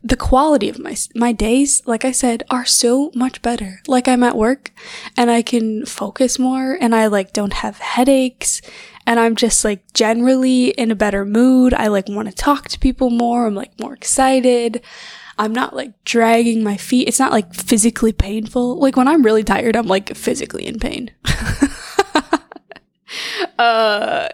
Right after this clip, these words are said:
yeah. So that is actually really good. And let me just celebrate the fact. Okay, we're on, we're on the other side of the coin now.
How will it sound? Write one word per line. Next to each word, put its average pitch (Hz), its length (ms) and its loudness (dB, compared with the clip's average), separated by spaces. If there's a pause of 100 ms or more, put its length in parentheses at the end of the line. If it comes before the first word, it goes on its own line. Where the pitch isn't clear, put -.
yeah. - 220 -4 (440)
So 294 840 0 (1080)
that 247 360 -6 (200)
is 508 120 2
actually 349 380 2
really 233 300 -2
good. - 340 -6
And 269 140 2
let 339 100 2
me 440 80 4
just 415 200 0
celebrate 269 420 2
the 214 60 -16
fact. - 520 -10
Okay, 277 180 0
we're 214 200 2
on, 277 240 0
we're 233 160 2
on 226 100 2
the 226 240 0
other 220 320 2
side 214 160 0
of 208 60 -4
the 214 100 -4
coin 254 380 2
now. - 240 -14